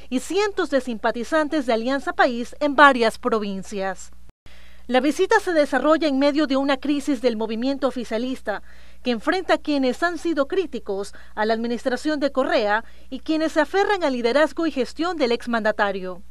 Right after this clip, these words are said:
Una de las facciones advirtió que la llegada de Correa tenía como objetivo estratégico reagrupar al movimiento alrededor de su figura, liderar una convención en Esmeraldas y frenar la consulta popular propuesta por el presidente Lenín Moreno.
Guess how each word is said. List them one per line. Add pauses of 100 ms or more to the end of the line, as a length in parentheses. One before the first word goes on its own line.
(380)
Una
de
las
facciones
advirtió
que
la
llegada
de
Correa
tenía
como
objetivo
estratégico (280)
reagrupar
al
movimiento
alrededor
de
su
figura, (360)
liderar
una
convención
en
Esmeraldas (240)
y
frenar
la
consulta
popular
propuesta
por
el
presidente
Lenín
Moreno.